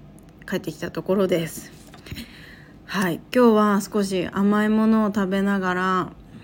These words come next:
あの、一息ね、今娘が寝たので、一息つきながらこの収録をしています。生まれて初めてのカヌレを食べてます。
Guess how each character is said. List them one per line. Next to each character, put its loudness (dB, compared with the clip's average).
あ -2
の、 -2
一 2
息 2
ね、 0
今 0
娘 -2
が -6
寝 -6
た -4
の -4
で、 -4
一 -4
息 -4
つ -16
き -6
な -2
が 0
ら -2
こ -6
の -2
収 -2
録 -2
を -2
し -12
て -4
い -2
ま -2
す。 -12
生 4
ま 8
れ 6
て 4
初 6
め 6
て 0
の 0
カ 2
ヌ 8
レ 0
を 0
食 -4
べ 2
て -6
ま -4
す。 -16